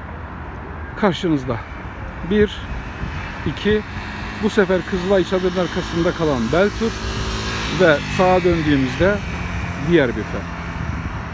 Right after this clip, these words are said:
Fiyatlar işte söylediğim gibi. Bir yerde çay üç lira, bir yerde dört lira, bir yerde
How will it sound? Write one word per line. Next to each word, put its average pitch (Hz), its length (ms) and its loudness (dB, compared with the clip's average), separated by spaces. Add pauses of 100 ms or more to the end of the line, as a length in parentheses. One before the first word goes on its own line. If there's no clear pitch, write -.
(340)
Fiyatlar 190 460 4 (1300)
işte - 200 -2
söylediğim 156 560 2
gibi. 104 160 0 (880)
Bir 175 140 8
yerde 117 340 0
çay 160 280 2 (640)
üç - 220 -2
lira, 180 200 2 (720)
bir 185 160 6
yerde 107 360 0 (440)
dört 175 320 4
lira, 180 200 4 (500)
bir 185 160 6
yerde 123 320 0